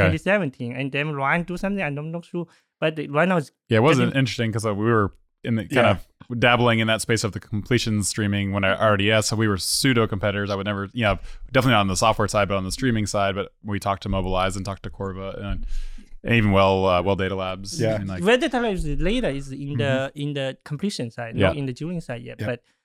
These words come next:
Speaker 1: so at that time, you can see that is not very good option, right? So in Anadarko, actually, we had enough rig to support. Like, let's say you, if you have five rig, you can support.
Speaker 3: Right.
Speaker 1: And so that's why we decided to do it internally. And,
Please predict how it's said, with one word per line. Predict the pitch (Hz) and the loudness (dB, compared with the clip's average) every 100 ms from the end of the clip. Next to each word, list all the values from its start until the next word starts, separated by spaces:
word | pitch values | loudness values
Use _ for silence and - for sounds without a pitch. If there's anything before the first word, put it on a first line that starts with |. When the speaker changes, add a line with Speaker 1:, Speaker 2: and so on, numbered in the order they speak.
| _ | _
Speaker 1:
so | 190 | 2
at | 190 185 | 2 4
that | 214 | 0
time, | 214 226 | 2 0
you | 202 | 0
can | 175 170 | 0 -2
see | - 180 | 0 0
that | 185 175 | 2 0
is | 151 | 0
not | 135 156 196 | 0 0 0
very | 160 156 139 | -2 -2 -2
good | 143 170 | -6 -4
option, | - - 123 107 113 | -6 -6 -8 -6 -4
right? | 107 127 160 - _ - | -2 -2 -4 -10 _ -8
So | - | 0
in | 170 175 | 2 4
Anadarko, | 170 175 185 269 - | 2 2 2 2 0
actually, | - 196 | -2 -4
we | 165 | -2
had | 160 156 | 0 0
enough | 151 156 - _ _ _ | 0 -2 -4 _ _ _
rig | 151 190 160 _ _ _ - | -2 0 0 _ _ _ -8
to | 165 | -6
support. | 143 - 156 101 _ - | -6 0 0 0 _ -4
Like, | 139 143 | 0 2
let's | 147 - | 2 2
say | 143 | 0
you, | 139 135 135 135 _ _ _ - | 0 -2 -4 -4 _ _ _ -6
if | 214 | 0
you | 185 | 2
have | 160 - | 2 2
five | 170 185 | 2 2
rig, | 127 127 | -2 -6
you | 127 123 | -10 -8
can | 131 | -10
support. | 131 - 135 113 _ _ _ _ 98 | -10 -4 -2 -2 _ _ _ _ -12
Speaker 3:
Right. | 90 - _ - | -12 -12 _ -4
Speaker 1:
And | 151 151 147 - | 0 0 0 -6
so | - 156 | -2 2
that's | 147 156 | 2 0
why | 147 147 | -2 -2
we | 131 | -2
decided | 131 147 156 139 131 | -10 -6 -6 -6 -8
to | |
do | 180 | -6
it | 143 - _ | -6 -8 _
internally. | 160 180 127 104 104 _ _ _ _ _ _ _ | -10 -8 -8 -10 -12 _ _ _ _ _ _ _
And, | 147 156 156 151 | 0 2 2 -2